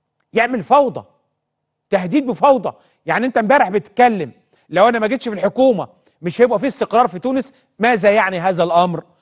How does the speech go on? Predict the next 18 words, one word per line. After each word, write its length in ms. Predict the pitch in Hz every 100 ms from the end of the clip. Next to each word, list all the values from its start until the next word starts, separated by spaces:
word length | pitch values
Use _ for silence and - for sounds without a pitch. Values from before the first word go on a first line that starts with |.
| _ _
يعني 500 | 139 156 175 220 247 - _ 175
إنه 320 | 170 185 208 196
يعمل 360 | 160 185 175 139
فوضى 320 | 180 190 196
في 120 | 226
تونس 460 | 233 320 269 170 - _ -
اللي 100 | 170
اتكلم 320 | 170 247 208
عليها 200 | 208 233
الرئيس 280 | 220 240 -
قيس 220 | 254 -
سعيد 220 | 220 247
النهاردة. 500 | 254 240 294 262 139 - _ _ _ _ _ _ _ _ _ _ 165
إنهم 340 | 185 233 202
عايزين 360 | 175 185 196 240
يدخلوا 440 | 190 - 247 190
تونس 500 | - 247 285 320 - _ _
ل-، 300 | 175 233 277